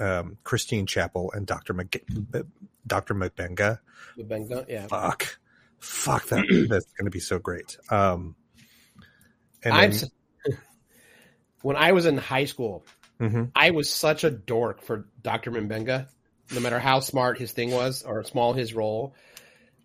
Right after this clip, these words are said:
Speaker 2: that I wonder if I still have it back at my mom's place. And, like, my mom kept a lot of my really weird, random writings and drawings.
Speaker 1: Mm-hmm.
Speaker 2: I wrote up, designed, ship history, the whole thing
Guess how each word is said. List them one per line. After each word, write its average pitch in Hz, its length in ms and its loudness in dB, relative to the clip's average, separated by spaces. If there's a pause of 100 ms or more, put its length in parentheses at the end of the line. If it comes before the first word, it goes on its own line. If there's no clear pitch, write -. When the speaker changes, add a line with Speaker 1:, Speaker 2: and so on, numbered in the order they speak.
(140)
Speaker 2:
that 135 340 4 (1200)
I - 140 -2
wonder 403 240 4
if - 120 2
I 190 100 4
still 208 240 6
have 135 260 2
it 127 140 -2
back 117 220 -4
at 123 60 -4
my 110 140 -4
mom's 101 340 -6
place. 92 560 -10
And, 107 120 -8
like, 101 260 -6
my 160 160 0
mom 185 240 4
kept 131 240 0
a 135 40 0
lot 113 260 0
of 123 80 0
my 113 180 0
really 104 540 -4
weird, 98 360 -8
random 104 480 -4
writings 101 420 -6
and 107 100 -4
drawings. 104 560 -4 (260)
Speaker 1:
Mm-hmm. 131 280 2 (540)
Speaker 2:
I 185 440 4 (340)
wrote 170 340 10
up, 160 280 8 (380)
designed, 147 800 4 (520)
ship - 320 2
history, 156 560 4
the 127 120 0
whole 156 260 6
thing 127 500 2